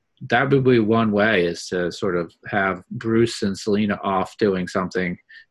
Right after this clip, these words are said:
doing something sort of like a swashbuckling,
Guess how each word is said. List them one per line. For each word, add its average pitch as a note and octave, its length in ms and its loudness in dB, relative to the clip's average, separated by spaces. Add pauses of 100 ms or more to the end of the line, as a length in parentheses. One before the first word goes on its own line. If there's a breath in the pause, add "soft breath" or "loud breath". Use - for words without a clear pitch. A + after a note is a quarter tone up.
(140)
doing G#2+ 260 2
something F#2+ 560 -4
sort G2 240 -4
of F2+ 80 -6
like F2+ 180 -4
a F2+ 300 -2
swashbuckling, F#2+ 1300 -2